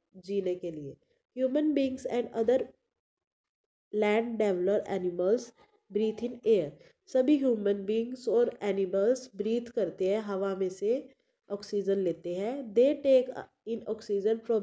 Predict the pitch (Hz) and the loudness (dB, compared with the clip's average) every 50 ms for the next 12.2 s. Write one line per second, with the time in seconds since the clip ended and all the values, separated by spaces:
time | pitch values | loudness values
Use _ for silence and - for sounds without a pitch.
0 | 185 180 208 - - - 202 202 220 226 220 - 214 214 214 247 262 262 262 - | 0 -2 -2 0 2 2 2 2 0 -2 -4 -4 -2 -2 0 0 -2 -2 -6 -8
1 | - 294 277 277 269 269 277 269 262 262 254 - - - - _ _ _ _ 247 | -6 -2 -2 -2 -2 0 0 -2 -2 -2 -4 -10 -18 -20 -20 _ _ _ _ -6
2 | 262 247 247 254 - 220 240 233 214 208 202 214 226 247 247 - - - - - | -6 -6 -8 -8 -4 -4 -4 -2 -2 0 2 4 4 4 2 -2 -8 -16 -20 -20
3 | _ _ _ _ _ _ _ _ _ _ _ _ - 220 202 - 233 233 233 - | _ _ _ _ _ _ _ _ _ _ _ _ -6 -4 0 2 0 0 2 0
4 | 202 202 185 185 185 202 208 226 247 240 - - - _ _ _ _ _ _ _ | 0 0 0 0 2 2 2 2 2 0 -4 -12 -18 _ _ _ _ _ _ _
5 | - 185 208 220 226 226 226 220 233 226 208 220 220 208 208 202 185 185 185 220 | -6 -2 -2 -2 -2 -2 -2 0 0 2 2 2 0 2 0 -2 -2 -2 -4 -4
6 | 214 214 - 202 185 180 190 214 208 202 202 196 - - 196 190 180 185 208 226 | -6 -4 -2 -2 -4 -2 -4 -2 -2 -2 -2 -4 -6 -6 -6 -4 -2 0 0 0
7 | 233 214 208 202 180 190 180 180 175 175 196 254 285 269 277 294 269 262 262 240 | 2 2 2 2 2 0 0 -2 -2 0 0 0 0 0 -2 -2 -2 -2 -2 -4
8 | 226 226 220 - - - - _ _ - 233 254 247 247 - 285 302 311 311 - | -4 -6 -6 -10 -16 -20 -20 _ _ 0 2 2 2 0 0 2 2 2 4 4
9 | 302 277 269 - - - 220 - - 185 180 202 226 220 226 226 247 262 254 214 | 6 6 6 6 4 0 -2 -2 -2 -2 0 2 0 0 2 4 4 4 6 4
10 | 226 208 202 - - - 185 185 185 180 196 208 202 190 190 208 214 208 196 185 | 2 2 0 -4 -8 -6 -4 -4 -2 -2 -2 -2 -2 -2 -2 -2 -2 -4 -6 -4
11 | - 226 226 226 226 202 185 - 190 196 208 220 214 196 165 - - 180 185 196 | -2 0 0 0 -2 -4 -2 -2 0 2 2 2 2 0 -2 -4 -6 -6 -4 -4
12 | 226 285 - | -4 -6 -8